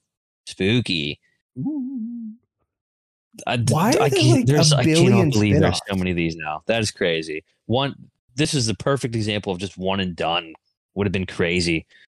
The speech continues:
Speaker 1: Use that money somewhere else. Production company that made the first Paranormal Activity.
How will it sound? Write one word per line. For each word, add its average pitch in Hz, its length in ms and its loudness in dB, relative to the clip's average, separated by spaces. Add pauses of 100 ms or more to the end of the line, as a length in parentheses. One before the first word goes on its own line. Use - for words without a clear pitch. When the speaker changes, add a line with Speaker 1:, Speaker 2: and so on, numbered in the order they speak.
Speaker 1:
Use 117 200 2
that 131 160 0
money 110 300 -2
somewhere 107 400 -4
else. 101 420 -4 (380)
Production 92 400 -4
company 95 300 -6
that 92 100 -2
made 90 200 -4
the 90 80 -4
first 95 300 -4
Paranormal 90 280 -2
Activity. 101 540 -2